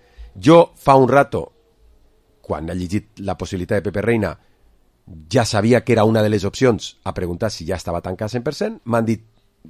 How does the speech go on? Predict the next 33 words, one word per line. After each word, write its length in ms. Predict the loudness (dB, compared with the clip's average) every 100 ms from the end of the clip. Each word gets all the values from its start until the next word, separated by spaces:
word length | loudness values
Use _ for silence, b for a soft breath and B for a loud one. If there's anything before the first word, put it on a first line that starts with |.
| -6
cent 180 | -4 -2
per 100 | -2
cent 180 | 0 0
no, 120 | 0
però 180 | -2 -4
noranta-nou, 580 | -6 -4 -2 0 -2 -6 _ _ _ _ _ -6
i 120 | -2
ha 80 | -2
dit, 220 | -4 -6
Reina 300 | 0 0 0
serà 200 | -2 -6
el 60 | -6
substitut. 480 | -12 -14 -16 -20 -20 -6 4
Però, 460 | 6 6 6 2 0 _ _ _ _ _ _ _ _ _
després, 560 | -8 -4 0 0 -2 -20 _ _ _ _ _
ha 80 | -10
pogut 300 | -6 -6 -4
contrastar 580 | 0 0 -2 -4 -6 -6 -4
que 160 | -6 -6 _ _ _ _ _ -4
no 200 | 0 0 -2
està 220 | -10 -10 -10
tancat. 340 | -14 -16 -20 _ -8
I, 80 | 0
per 140 | 2
tant, 160 | 4 2
jo 80 | 2
sempre 220 | -2 0
vos 140 | 0 -2
dic, 180 | -6 -6
si 140 | -4
no 80 | -4
està 100 | -4
tancat 380 | -4 -6 -10